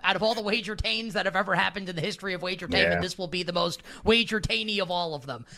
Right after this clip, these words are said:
Speaker 1: Uh, what I'm trying to say is we're gonna get you set to bet and win this weekend in the National Football League and college football with great guests that we have coming up over the course of the next two hours on the show. We'll be joined by Eric Eager from Sumer Sports.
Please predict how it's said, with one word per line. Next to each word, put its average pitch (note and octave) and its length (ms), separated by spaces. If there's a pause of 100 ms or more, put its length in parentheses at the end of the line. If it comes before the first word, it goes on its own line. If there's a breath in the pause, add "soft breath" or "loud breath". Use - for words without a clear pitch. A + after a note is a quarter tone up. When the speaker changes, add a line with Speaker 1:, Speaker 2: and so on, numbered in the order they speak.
(120)
Speaker 1:
Uh, D#3+ 340
what F#3 100
I'm E3 80
trying B3+ 200
to D#3+ 60
say B2+ 180
is G#2 200
we're F3+ 80
gonna F3 160
get E3 140
you D#3+ 80
set D#3+ 280
to D3+ 80
bet D3+ 260
and D#3+ 200
win D3 240
this D#3 200
weekend D3+ 340
in C#3+ 80
the D3 60
National D3 320
Football G#3+ 360
League F#3 200
and C3+ 80
college C#3+ 280
football G#3 420 (180 loud breath)
with G3+ 140
great G3+ 240
guests F3+ 240
that E3+ 60
we D#3+ 120
have D#3+ 120
coming D#3+ 220
up D#3 140
over D3 180
the D3 80
course E3 260
of D3 100
the D3+ 60
next C#3+ 300 (220 loud breath)
two G3 200
hours C#3+ 460
on B2+ 280
the A#2 60
show. F3+ 240
We'll C#3+ 160
be D#3 120
joined D#3 280
by D3 280
Eric D#3 260
Eager E3+ 340
from E3 140
Sumer D3+ 320
Sports. D#3 400